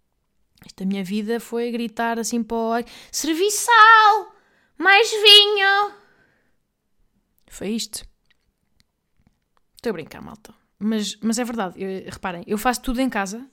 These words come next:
tudo. Cozinho, eu aspiro, não é? Eu limpo uma boa sanita até ficar a brilhar. Sou forte, muito forte nisto, faço tudo.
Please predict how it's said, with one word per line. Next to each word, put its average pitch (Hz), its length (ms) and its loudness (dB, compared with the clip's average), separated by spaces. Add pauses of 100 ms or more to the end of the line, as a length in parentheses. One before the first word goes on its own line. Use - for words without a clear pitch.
(140)
tudo. 240 380 -4 (400)
Cozinho, 220 800 0 (260)
eu 285 200 2
aspiro, 220 920 -2 (520)
não 214 120 -4
é? 233 440 -4
Eu 220 300 -4 (340)
limpo 277 280 0
uma 254 140 4
boa 254 180 0
sanita 226 560 0
até 208 160 -8
ficar 214 260 -8
a 208 60 -4
brilhar. 190 460 -6
Sou 254 180 -6
forte, 214 500 -2
muito 277 360 2
forte 226 340 -6
nisto, 202 360 -6
faço 262 320 -6
tudo. 214 560 -6